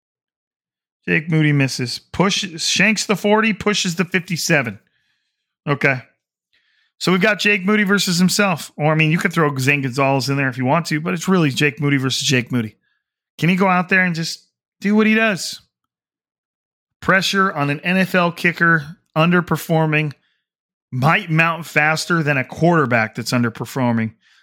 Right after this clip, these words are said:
because you're throwing at him the, the old, "Bro, you had one job."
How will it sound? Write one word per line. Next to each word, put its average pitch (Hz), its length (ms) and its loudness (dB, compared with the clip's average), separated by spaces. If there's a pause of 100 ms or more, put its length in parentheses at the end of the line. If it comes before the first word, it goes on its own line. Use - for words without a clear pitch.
because 131 360 0
you're 127 120 0
throwing 180 580 0
at 170 220 2
him 156 120 0
the, 135 260 0 (260)
the 156 160 2
old, 139 260 0 (500)
"Bro, 247 240 4
you 254 140 2
had 160 300 2
one 233 220 2
job." 151 460 0